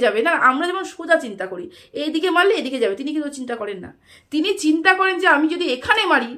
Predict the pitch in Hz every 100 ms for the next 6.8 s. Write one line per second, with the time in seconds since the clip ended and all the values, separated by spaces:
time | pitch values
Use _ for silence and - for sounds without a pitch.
0 | - _ _ - 294 294 - 311 330 330
1 | 349 339 320 269 277 311 339 254 214 -
2 | - 262 226 214 196 185 - _ - -
3 | 285 302 269 294 302 294 302 302 247 226
4 | 240 214 214 220 208 196 - 302 - 220
5 | 240 254 285 262 233 233 277 240 202 -
6 | 202 175 185 185 190 175 -